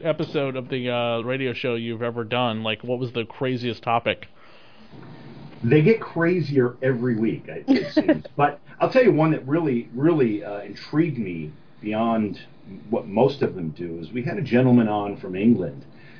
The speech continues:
Speaker 2: and I can't remember his name 'cause it was a show that we did a couple years ago now. Um, but he claims and has some amazing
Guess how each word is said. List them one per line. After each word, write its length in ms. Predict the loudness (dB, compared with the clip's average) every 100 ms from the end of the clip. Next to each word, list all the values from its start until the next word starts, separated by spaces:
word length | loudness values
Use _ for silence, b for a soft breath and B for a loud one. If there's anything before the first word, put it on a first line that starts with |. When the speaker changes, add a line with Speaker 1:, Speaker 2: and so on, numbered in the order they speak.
| B B 0
Speaker 2:
and 100 | 2
I 80 |
can't 220 | 4 4 4
remember 260 | 2 2
his 200 | 2 2
name 240 | 2 0 -2
'cause 160 | -6
it 80 | -6
was 120 | -8
a 60 | -10
show 300 | 2 4 6
that 100 | 4
we 80 | 0
did 160 | -2
a 40 | -2
couple 240 | -8 -8
years 240 | -4 -4 -4
ago 180 | -6
now. 300 | -6 -6 -6 2
Um, 380 | 4 6 4 2 B B
but 160 | 0 0
he 500 | 2 0 4 4 2 -6 -20 -20
claims 680 | -2 4 6 4 4 0 -2
and 120 | -4
has 260 | 0 0 0
some 160 | 0
amazing 1000 | 4 6 6 4 2 2 4 2 0 -8